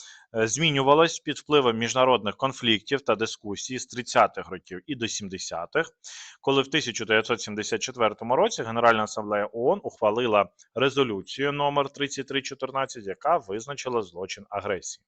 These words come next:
І другого березня дві тисячі двадцять другого року Генеральна Асамблея оон на надзвичайній спеціальній сесії ухвалила резолюцію в є-, у зв'язку з повномасштабним вторгненням Росії в Україну,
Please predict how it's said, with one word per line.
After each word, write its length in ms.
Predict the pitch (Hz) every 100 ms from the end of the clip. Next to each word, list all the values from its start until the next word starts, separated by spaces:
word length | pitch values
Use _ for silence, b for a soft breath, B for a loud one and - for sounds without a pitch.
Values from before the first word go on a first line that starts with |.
| _ _ B B B B
І 80 | 143
другого 320 | 180 262 220
березня 440 | 165 214 269 190 147
дві 140 | 135
тисячі 400 | - 151 127 120
двадцять 320 | 113 117 113
другого 300 | 113 107 107
року 300 | 117 202 -
Генеральна 400 | 117 117 123 120
Асамблея 440 | 113 113 110 107 -
оон 360 | 104 131 214 196 B B B -
на 260 | 120 131
надзвичайній 840 | 127 123 131 135 147 127 104 104 101
спеціальній 720 | - 120 - 131 107 90 90
сесії 500 | - 156 208 - 123
ухвалила 520 | 101 113 117 110 101
резолюцію 760 | 107 104 104 139 208 - 120 101
в 100 | 98
є-, 180 | 110 117
у 120 | 127
зв'язку 360 | 113 110 - 170
з 80 | -
повномасштабним 840 | 117 113 110 107 - 104 90 90
вторгненням 500 | - 104 98 90 90
Росії 300 | 95 - 98
в 60 | 85
Україну, 540 | - 110 180 202 190